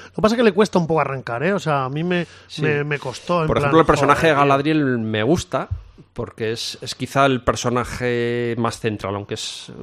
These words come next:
Speaker 2: una serie coral, ¿no? Pero sí que es quizá donde más se está centrando la, la serie. Y me gusta porque es una tía muy imperfecta.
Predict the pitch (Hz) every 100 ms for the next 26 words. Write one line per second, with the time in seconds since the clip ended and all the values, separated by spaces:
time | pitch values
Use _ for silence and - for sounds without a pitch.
0 | 123 110 - 113 104 - 98 117 117 120
1 | 131 95 92 - - - - - - -
2 | - 117 - - 117 123 123 120 110 107
3 | 110 117 - 117 117 107 113 110 110 107
4 | 104 101 98 98 101 - 117 113 - -
5 | - - _ - 127 120 117 117 113 139
6 | - 185 147 113 - 127 - - - 131
7 | 143 139 135 151 151 220 - 127 - 110